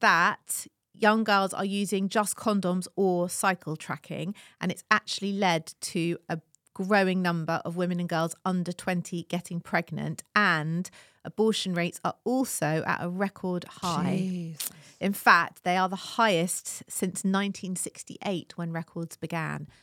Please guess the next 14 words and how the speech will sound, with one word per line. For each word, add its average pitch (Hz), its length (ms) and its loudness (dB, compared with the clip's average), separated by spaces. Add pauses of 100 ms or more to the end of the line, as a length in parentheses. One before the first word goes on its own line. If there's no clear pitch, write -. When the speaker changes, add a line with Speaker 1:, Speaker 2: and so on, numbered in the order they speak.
(120)
Speaker 1:
So, 240 540 4 (180)
as 202 200 0
always 175 320 2
with - 80 -12
everything, 156 400 -6
it's 160 140 -8
a 165 40 -10
bit 165 140 -6
of 160 80 -4
a - 20 -6
double-edged 156 460 -4
sword, 156 280 -4
isn't 151 200 -6
it? - 120 -8